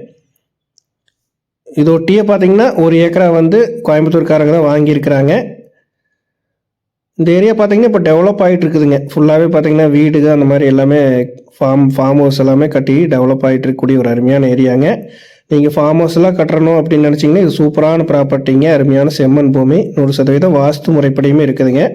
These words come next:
அதே மாதிரி ஒரு இண்டஸ்ட்ரி பர்பஸ்ங்க, ஒரு சின்ன பட்ஜெட்ல ஒரு கமர்ஷியல் பர்பஸ்க்கு பூமி தேவை இருந்துச்சு அப்படின்னாலுமே இது வந்து உங்களுக்கு சூட்டபிள் ஆகுங்க. ரீசேல் பர்பஸ்க்குமே இது வந்து சூட்டபிள் ஆகுங்க. லோ பட்ஜெட் ப்ராப்பர்ட்டிங்க.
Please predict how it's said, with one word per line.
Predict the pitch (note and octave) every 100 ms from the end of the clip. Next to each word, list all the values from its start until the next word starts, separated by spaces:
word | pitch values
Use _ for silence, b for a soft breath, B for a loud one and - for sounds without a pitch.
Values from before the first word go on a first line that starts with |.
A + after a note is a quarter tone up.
| - b b b b b b _
அதே | D3+ D#3+ F3
மாதிரி | F#3 F3+
ஒரு | F3 E3
இண்டஸ்ட்ரி | F3+ - F#3+ F3+
பர்பஸ்ங்க, | E3+ D#3+ - D#3+ D#3
ஒரு | D3+ D3
சின்ன | D#3 F3 D#3+
பட்ஜெட்ல | D#3 D#3 F3 D#3+
ஒரு | D3+ C#3+ C#3+
கமர்ஷியல் | D3 D3 D#3 D3
பர்பஸ்க்கு | C#3+ C#3+ C#3 - D3+ E3 B B B
பூமி | E3 D#3 D#3 D#3
தேவை | D3+ D#3 D3+
இருந்துச்சு | C#3+ C#3 D3+
அப்படின்னாலுமே | C#3+ C#3 C#3 F3+ F#3+
இது | D#3
வந்து | D3+ D3
உங்களுக்கு | C#3+ C#3+
சூட்டபிள் | C#3+ C#3+ C#3 C#3+
ஆகுங்க. | C3+ C3 D#3 F3+ D#3+
ரீசேல் | D#3 F3+ E3+ E3+
பர்பஸ்க்குமே | E3 D3+ - G3
இது | D#3+
வந்து | D#3+ D#3+
சூட்டபிள் | C#3+ D3+ D3 C#3
ஆகுங்க. | C3+ C#3 F3 C#3+
லோ | D3 D3+
பட்ஜெட் | D3 C#3 C#3
ப்ராப்பர்ட்டிங்க. | C3 B2+ - C3+ C3